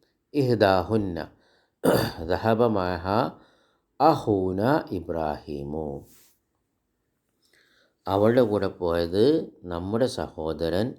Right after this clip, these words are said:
ഇബ്രാഹിം. അപ്പോൾ ദഹബ ഫീലാണ്. ഫായിൽ എവിടെ? ദഹബത്തിൻ്റെ മാതിരി തന്നെ ദഹബയിലും ഫായിൽ എവിടെ? കർത്താവ് ഉള്ളിലാണ്. അപ്പോൾ അവൻ, ഹുവ, ദഹബൻ്റെ ഉള്ളിലാണ്.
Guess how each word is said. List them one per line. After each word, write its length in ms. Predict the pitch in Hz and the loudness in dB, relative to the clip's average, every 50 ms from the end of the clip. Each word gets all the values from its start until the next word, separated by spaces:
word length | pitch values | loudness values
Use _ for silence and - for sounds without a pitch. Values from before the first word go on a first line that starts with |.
| - _ | -16 _
ഇബ്രാഹിം. 800 | - 87 76 71 73 73 73 73 67 - - 78 78 85 80 76 135 - - _ _ _ _ _ _ _ _ _ _ _ _ _ _ _ _ _ _ _ _ _ | -20 -16 -12 -10 -8 -6 -6 -6 -8 -8 -10 -10 -8 -8 -8 -8 -10 -14 -20 _ _ _ _ _ _ _ _ _ _ _ _ _ _ _ _ _ _ _ _ _
അപ്പോൾ 260 | _ _ - 110 104 | _ _ -4 -2 0
ദഹബ 320 | 101 110 101 104 113 107 117 127 131 127 - - - _ _ _ _ _ _ _ _ _ _ _ _ _ _ _ _ _ - | 2 2 2 4 4 4 4 4 2 0 -4 -10 -18 _ _ _ _ _ _ _ _ _ _ _ _ _ _ _ _ _ -10
ഫീലാണ്. 520 | - 120 117 120 110 113 107 104 107 107 - - - - | -6 -2 0 2 2 4 4 2 2 -2 -4 -8 -10 -10
ഫായിൽ 380 | - 98 98 98 104 110 110 110 | -6 -2 0 2 4 4 4 4
എവിടെ? 320 | 110 107 104 107 104 110 110 - - - _ - | 2 2 2 0 0 -2 -4 -6 -10 -18 _ -12
ദഹബത്തിൻ്റെ 640 | 87 90 90 90 92 95 107 104 - 113 107 107 107 | -8 -6 -6 -4 -2 -2 -4 -2 -2 -4 -4 -4 -4
മാതിരി 360 | 101 101 98 95 101 98 98 | -4 -4 -4 -4 -4 -4 -4
തന്നെ 260 | 98 - 107 107 110 110 | -4 -4 -2 -2 -2 -2
ദഹബയിലും 640 | 98 98 85 82 92 95 90 101 104 107 110 104 | -2 -2 -4 -4 -4 -4 0 0 0 0 0 -2
ഫായിൽ 380 | - - 98 92 92 98 98 98 | -4 -4 -4 -2 0 0 0 0
എവിടെ? 280 | 104 101 101 98 101 98 | 0 0 0 -2 -4 -4
കർത്താവ് 580 | 98 98 90 90 - - 101 101 101 101 113 135 139 - - _ _ _ _ _ _ _ _ _ _ _ _ - | -4 -6 -6 -6 -6 -2 0 2 2 2 2 0 -4 -6 -12 _ _ _ _ _ _ _ _ _ _ _ _ -6
ഉള്ളിലാണ്. 640 | 90 90 92 95 104 107 98 92 87 82 82 82 | -4 -2 0 2 2 2 2 0 -2 -4 -6 -8
അപ്പോൾ 220 | 78 78 - - 73 69 | -10 -10 -8 -6 -2 -2
അവൻ, 300 | 82 90 87 101 95 87 78 - | 0 0 0 0 -2 -2 -6 -8
ഹുവ, 260 | - 92 90 90 92 101 95 - - - - _ _ _ _ _ _ _ _ _ _ _ _ _ _ _ _ _ _ - | -6 -2 0 2 4 4 4 2 -2 -6 -20 _ _ _ _ _ _ _ _ _ _ _ _ _ _ _ _ _ _ -12
ദഹബൻ്റെ 640 | 107 92 85 80 82 85 82 82 92 101 104 120 | -8 -8 -6 -2 -2 0 0 0 0 0 0 0
ഉള്ളിലാണ്. 680 | 101 85 78 78 80 85 82 78 76 73 73 71 71 | 0 -2 -4 -4 -4 -4 -4 -4 -4 -6 -8 -8 -10